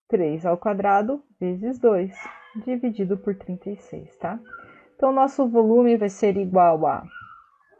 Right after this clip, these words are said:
A ao cubo vezes três ao quadrado, aqui eu consigo tirar fora,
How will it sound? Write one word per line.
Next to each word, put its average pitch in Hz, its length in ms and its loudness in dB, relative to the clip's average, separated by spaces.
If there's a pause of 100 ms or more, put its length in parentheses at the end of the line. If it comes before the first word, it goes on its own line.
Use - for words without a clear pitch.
A 151 380 2 (100)
ao 147 200 -10
cubo 190 580 -2 (400)
vezes 185 560 0 (240)
três 277 280 6
ao 247 120 8
quadrado, 190 460 2
aqui 185 140 -4
eu 180 60 2
consigo 175 380 -8
tirar 170 320 -2
fora, 262 440 4